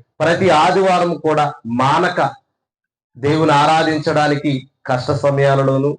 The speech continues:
సుఖ సమయాలలోను, సంతోష సమయాలలోను, అలాగే విచారకరమైన పరిస్థితుల్లోనూ కూడా దేవుణ్ణి వెంటాడే విషయంలో వెనకంచ వేయకుండా ఎప్పుడు వస్తున్నటువంటి ప్రియ దేవుని బిడ్డలందరైనా మీ అందరికీ కూడా యేసుక్రీస్తు నామంలో నా ప్రత్యేకమైన వందనాలు.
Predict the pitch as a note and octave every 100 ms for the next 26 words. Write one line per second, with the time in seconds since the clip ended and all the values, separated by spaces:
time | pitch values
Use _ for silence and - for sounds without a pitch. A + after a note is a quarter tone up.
0 | - - B2+ C#3 C#3 B2+ B2+ B2+ B2 B2
1 | B2 C3+ - _ _ - D3 D3 F3 E3+
2 | E3 - D3+ D3+ D3 C#3+ C#3+ C#3+ D3 D3+
3 | _ A#2+ B2+ B2+ A2+ A#2 C#3+ C#3+ C#3 C#3
4 | C3 B2+ B2+ B2 A#2+ C3 B2+ B2+ B2 A#2
5 | A2+ A2+ C#3 - - _ - - A2 D#3
6 | F#3+ F#3+ F#3 F3 B2+ - - - - -
7 | - - - - - D3 F#3 G#3 G3+ G3
8 | E3 - E3+ D#3 B2 C3 D3 F3 E3+ E3+
9 | D#3 C#3+ C#3 C#3 C3 C3 - - C3+ C3+
10 | D#3+ D3+ C3+ B2 C#3 C3+ B2+ B2+ B2+ B2+
11 | - _ _ _ _ _ _ _ F3 G3
12 | F#3+ D#3+ E3 D#3+ C#3+ C#3+ C#3 C#3 C3 B2+
13 | A#2 - _ B2+ B2+ B2 B2+ B2+ C3 B2
14 | B2 B2 B2 - A#2+ A#2 A#2 A2+ A#2 B2
15 | B2+ B2 A2 A2+ A2 A2+ G#2+ G2+ G2 F#2+
16 | F2